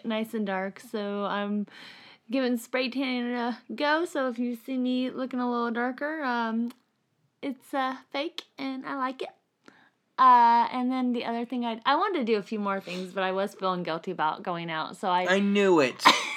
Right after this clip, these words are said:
Speaker 1: <laughs> I was. So the other thing I did was I have been wanting to go to Domo and eat sushi and miso soup. I love miso soup, especially when it's cold. I've been wanting to go for a while, so I went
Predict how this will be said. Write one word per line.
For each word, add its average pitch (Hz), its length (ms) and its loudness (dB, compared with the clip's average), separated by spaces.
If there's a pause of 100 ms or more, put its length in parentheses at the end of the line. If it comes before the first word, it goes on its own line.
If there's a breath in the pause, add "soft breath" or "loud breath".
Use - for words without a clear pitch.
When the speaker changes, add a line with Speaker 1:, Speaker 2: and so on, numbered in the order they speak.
(160)
Speaker 1:
<laughs> - 440 -6
I 254 160 2
was. 208 400 0 (680 loud breath)
So 240 720 4
the 226 200 0
other 240 220 0
thing 233 200 -2
I 202 120 -2
did 196 260 -2
was 185 460 0
I 196 160 2
have 208 140 -2
been 233 240 -2
wanting 175 680 -4
to 196 100 -12
go 165 160 -2
to 196 100 -4
Domo 190 360 -2
and 185 180 -6
eat 180 160 -8
sushi 208 520 -6
and 185 220 -4
miso 180 340 -6
soup. 175 320 -6
I 170 120 -6
love 190 460 0
miso 196 400 0
soup, - 300 -4 (720 soft breath)
especially 196 380 -6
when 180 100 -8
it's 165 100 -14
cold. 160 360 -6 (320 soft breath)
I've 220 100 0
been 254 100 2
wanting 254 200 2
to 226 60 0
go 220 60 0
for 226 160 -4
a 233 80 0
while, 185 420 2
so 202 160 -6
I 185 300 2
went 202 420 -4